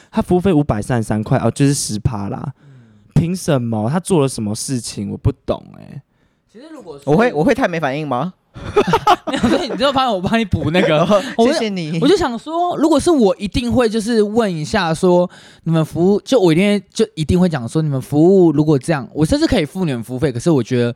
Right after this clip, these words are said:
Speaker 2: 你们这个服务，我不觉得你们可以到，收到这个价格。
Speaker 1: 对啊。
Speaker 2: 我直接讲。
Speaker 1: 因为我真的很不理解，就是我不知道，反正当下就很气啦，
Speaker 3: 真假？
Speaker 1: 想说
Speaker 3: 那你像通常这样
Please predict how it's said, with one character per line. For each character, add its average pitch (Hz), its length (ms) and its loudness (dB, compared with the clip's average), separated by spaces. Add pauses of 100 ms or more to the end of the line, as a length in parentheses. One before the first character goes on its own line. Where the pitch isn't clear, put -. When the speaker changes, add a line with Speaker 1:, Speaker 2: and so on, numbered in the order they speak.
(400)
Speaker 2:
你 143 60 -6
们 139 80 -2
这 147 80 0
个 202 120 2
服 - 180 -6
务， 135 300 2
我 104 60 -4
不 135 220 -6
觉 120 200 -2
得 110 120 -2
你 107 140 -8
们 98 240 -8
可 - 180 -10
以 107 80 -6
到， 113 220 -6
收 110 180 -8
到 107 120 -4
这 104 80 -10
个 92 100 -12
价 92 300 -12
格。 - 160 -20 (580)
Speaker 1:
对 233 220 2
啊。 190 260 -4
Speaker 2:
我 - 60 -20
直 - 20 -20
接 - 160 -14
讲。 - 100 -16 (440)
Speaker 1:
因 294 120 -12
为 285 60 -4
我 170 100 2
真 196 140 0
的 233 80 2
很 143 160 0
不 165 140 -4
理 120 200 0
解， 117 280 -2
就 143 100 -4
是 208 220 -2 (1000)
我 - 80 -6
不 135 80 0
知 180 60 0
道， 175 200 2
反 196 160 2
正 214 100 0
当 202 100 2
下 208 100 2
就 196 140 2
很 131 220 2
气 120 400 -2
啦， 101 120 0
Speaker 3:
真 131 180 2
假？ 117 80 -2
Speaker 1:
想 165 120 2
说 156 80 4
Speaker 3:
那 - 80 2
你 147 260 -6 (160)
像 220 280 -2
通 214 180 -2
常 147 160 -2
这 147 100 -4
样 156 280 -4